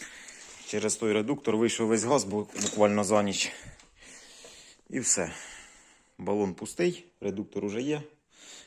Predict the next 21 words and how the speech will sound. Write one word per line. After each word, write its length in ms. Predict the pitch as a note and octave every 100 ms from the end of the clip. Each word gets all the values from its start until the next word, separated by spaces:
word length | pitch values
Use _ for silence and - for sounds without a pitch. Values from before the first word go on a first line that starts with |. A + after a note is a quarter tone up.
| _ -
балона 340 | F#2 F#2+ F#2
ще 160 | - A2
нема. 320 | A#2 D#3 C#3 - - - - - -
Це 140 | - A2
як 160 | G#2
приїжджав 380 | - A2 G#2+ A2
в 40 | G#2
секцію 460 | - G2 - G#2+
на 160 | G#2+ G#2
сівалки, 460 | - A2 G#2+ -
як 180 | A2 -
варив, 240 | A#2 C#3 A2
сварку 360 | G#2 G#2 -
як 160 | G#2 G#2
виставив 340 | C3+ - G#2+
з 60 | G2
електродом, 500 | G#2 G2 G#2 G2 F#2+
так 200 | G2+ -
вона 120 | G2+
й 40 |
стоїть. 540 | F#2 - B2 D#3 -